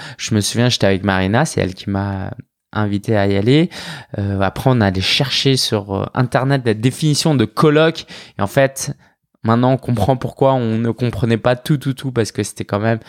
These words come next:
euh, une réunion de, d'experts et de scientifiques. Bref, c'était un peu plus avancé. Nous, on s'attendait à un truc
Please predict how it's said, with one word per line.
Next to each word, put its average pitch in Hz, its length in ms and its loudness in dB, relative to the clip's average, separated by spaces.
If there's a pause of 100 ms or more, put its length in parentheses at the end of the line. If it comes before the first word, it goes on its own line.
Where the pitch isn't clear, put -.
(420)
euh, 95 160 -6
une 101 180 -2
réunion 113 480 2
de, 95 460 2
d'experts 120 880 2
et 101 100 2
de 92 540 0
scientifiques. 120 880 -2
Bref, 101 220 2
c'était - 180 -4
un 104 80 2
peu 113 180 0 (200)
plus 117 240 2
avancé. 117 480 2
Nous, 123 140 0
on 113 120 0
s'attendait 107 420 -2
à 107 60 0
un 104 60 -2
truc 120 280 -4